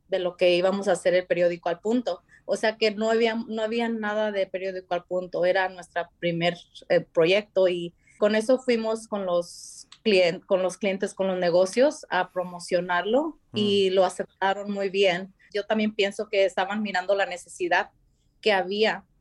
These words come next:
Speaker 1: para un periódico en español.
Speaker 2: O sea que fueron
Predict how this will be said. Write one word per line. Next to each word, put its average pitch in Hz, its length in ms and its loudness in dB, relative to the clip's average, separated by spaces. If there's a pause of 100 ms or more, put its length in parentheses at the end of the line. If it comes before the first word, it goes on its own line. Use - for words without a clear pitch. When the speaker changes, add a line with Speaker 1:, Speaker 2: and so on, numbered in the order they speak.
(100)
Speaker 1:
para 185 240 0
un 190 180 -8
periódico 175 540 -2
en 160 100 -6
español. 160 540 -6 (440)
Speaker 2:
O - 40 -20
sea 104 100 -14
que 107 120 -8
fueron 113 680 -4